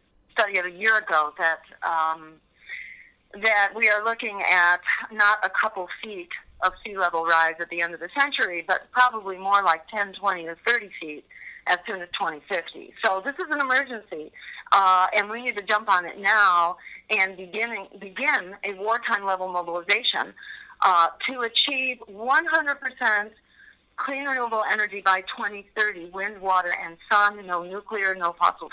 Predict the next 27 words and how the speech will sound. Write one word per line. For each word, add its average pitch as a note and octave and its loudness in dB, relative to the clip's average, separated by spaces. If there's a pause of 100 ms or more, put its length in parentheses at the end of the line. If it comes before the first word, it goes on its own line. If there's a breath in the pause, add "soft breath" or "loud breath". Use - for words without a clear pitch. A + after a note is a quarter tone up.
fuels E3+ -4
by F3 6
twenty E3+ -2
thirty. G#3 2 (380 loud breath)
And G#3 2
that G3+ 4
means F#3+ -6 (100)
an F#3 -6
immediate G3 -8
ban E3+ 2
on E3+ 4
all F3 2 (320 loud breath)
fossil E3+ 4 (100)
fuel, E3+ -2 (360 soft breath)
uh, E3+ 6
infrastructure E3 2 (320 loud breath)
and E3 -2
new F3 -6
exploration. D#3 0
So F3+ 2
we F3 -10
go G3+ 2
into F#3 -10
the D3 -14 (120)
phase G#3 0
out D3+ 4 (100)
immediately F#3 -10